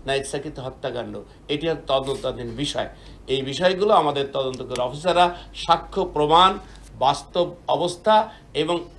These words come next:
ফিজিক্যাল এভিডেন্স, সার্কামস্ট্যান্স এভিডেন্স ইতিমধ্যে আমরা সংগ্রহ করেছি। এগুলো সংগ্রহ করে আমরা আইনি ব্যবস্থা নিব। এখানে তাদের কৃত অপরাধের যে গ্রেভ-, গ্রেভিটি অনুযায়ী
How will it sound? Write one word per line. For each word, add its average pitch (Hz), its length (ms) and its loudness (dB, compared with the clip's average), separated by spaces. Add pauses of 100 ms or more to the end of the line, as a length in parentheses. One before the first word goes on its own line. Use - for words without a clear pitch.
(160)
ফিজিক্যাল 208 380 2
এভিডেন্স, 120 440 0 (340)
সার্কামস্ট্যান্স 185 840 -2
এভিডেন্স 127 420 -4 (260)
ইতিমধ্যে 156 500 -2
আমরা 135 240 0
সংগ্রহ 120 400 -8
করেছি। 175 460 -6 (280)
এগুলো 127 260 -6
সংগ্রহ 147 460 -2
করে 196 260 0 (320)
আমরা 127 420 -2
আইনি 120 260 -2
ব্যবস্থা 113 440 -8
নিব। 104 280 -8 (340)
এখানে 180 420 -2 (340)
তাদের 139 300 0
কৃত 147 280 -4 (160)
অপরাধের 151 600 2 (480)
যে 202 420 6 (720)
গ্রেভ-, 220 680 4
গ্রেভিটি 208 400 -2
অনুযায়ী 160 540 -2